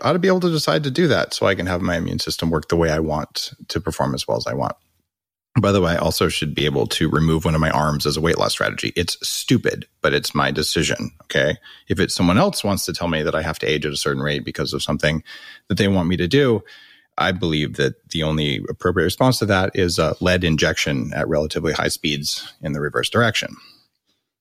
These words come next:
I'm not sure what I'm saying there. I, some kind of a medical treatment from the nineteen twenties, I think, um, came after mercury, in case you guys misinterpreted that. Uh, so, uh, uh, Ryan, uh, have I, have I offended you yet?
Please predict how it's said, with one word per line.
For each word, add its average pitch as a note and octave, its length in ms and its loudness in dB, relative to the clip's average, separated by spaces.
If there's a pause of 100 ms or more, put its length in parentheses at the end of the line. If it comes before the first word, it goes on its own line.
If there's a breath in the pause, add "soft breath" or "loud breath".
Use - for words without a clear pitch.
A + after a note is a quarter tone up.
(640)
I'm D#2 160 2
not C#2+ 140 0
sure D#2 120 2
what C#2+ 100 2
I'm C#2 120 0
saying D2 280 0
there. B1 200 0
I, A#1+ 160 0
some - 200 -2
kind C#2+ 160 0
of C#2+ 100 -2
a C#2+ 40 0
medical D2 340 0
treatment D2+ 460 0
from C2+ 140 2
the C2 60 2
nineteen B1+ 380 0
twenties, C2 360 0
I G1+ 80 2
think, - 340 -2 (160)
um, C2 220 2
came B1+ 180 2
after C#2 220 0
mercury, C#2 360 2
in B1+ 80 -2
case - 220 0
you - 80 0
guys - 180 0
misinterpreted - 760 0
that. - 200 -4 (1120 loud breath)
Uh, E2+ 200 4
so, E2+ 320 2 (320 loud breath)
uh, F2 200 0
uh, E2 240 0
Ryan, F#2 400 2
uh, D#2+ 100 0
have F2 180 -2
I, D#2+ 260 2
have E2 120 -2
I F2 80 4
offended F2 420 2
you F#2 120 4
yet? F#2 220 2